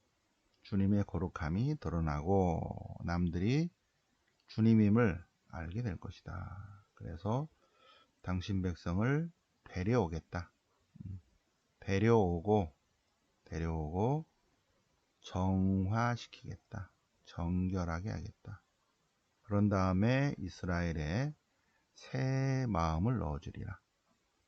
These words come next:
새 마음을 넣어주고 새 영을 넣어주리라. 돌로 된 마음을 치우고 살로 된 마음을 넣어주리라. 주님의 영, 새 영을 넣어주리라. 그러면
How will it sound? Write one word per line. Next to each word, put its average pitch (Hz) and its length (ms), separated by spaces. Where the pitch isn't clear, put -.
새 113 560
마음을 90 400
넣어주고 80 460
새 110 500
영을 85 340
넣어주리라. 95 880
돌로 117 300
된 113 180
마음을 92 360
치우고 87 640
살로 107 340
된 107 220
마음을 92 520
넣어주리라. 104 800
주님의 104 520
영, 98 280
새 123 600
영을 104 640
넣어주리라. 80 1120
그러면 90 880